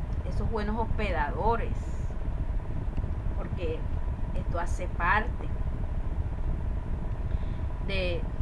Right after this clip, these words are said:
de nuestra vivencia, de lo que hemos aprendido, de lo que a través de su palabra hemos,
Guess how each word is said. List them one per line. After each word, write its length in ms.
de 120
nuestra 400
vivencia, 760
de 60
lo 160
que 80
hemos 200
aprendido, 840
de 60
lo 140
que 60
a 80
través 260
de 80
su 140
palabra 520
hemos, 260